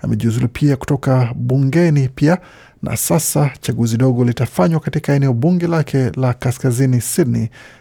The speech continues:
la Willoughby. Inaaminiwa kuwa mweka hazina wa jimbo hilo Dominic Perrottet ndiye anayependelewa zaidi kurithi wadhifa wa kiongozi wake, ila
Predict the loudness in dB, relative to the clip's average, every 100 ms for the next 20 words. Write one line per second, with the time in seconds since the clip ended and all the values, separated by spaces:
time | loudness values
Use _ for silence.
0 | -8 -2 2 2 2 -2 -6 -10 -16 -20
1 | -20 -6 0 2 2 0 -2 0 2 2
2 | 0 0 2 0 -6 -20 -20 -6 -2 2
3 | 2 2 2 4 2 2 2 2 2 2
4 | 2 2 2 0 0 0 2 0 -2 -2
5 | 0 4 4 2 0 0 0 0 2 2
6 | 2 4 2 0 -6 -20 -8 -2 2 4
7 | 4 0 -2 0 0 0 2 2 2 0
8 | 0 -2 0 0 2 2 2 0 0 0
9 | -2 -2 0 0